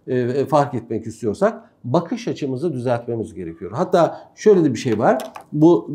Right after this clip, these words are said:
zamanın içerisinde geçmiş, gelecek vesaire. Mesela bizim tahayyülümüzde şöyle bir şey var. Bir tane madde var. Bir tane madde var.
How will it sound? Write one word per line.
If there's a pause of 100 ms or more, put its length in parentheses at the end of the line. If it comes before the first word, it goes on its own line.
zamanın
içerisinde
geçmiş,
gelecek
vesaire. (180)
Mesela
bizim
tahayyülümüzde
şöyle
bir
şey
var. (300)
Bir
tane
madde
var. (500)
Bir
tane
madde
var.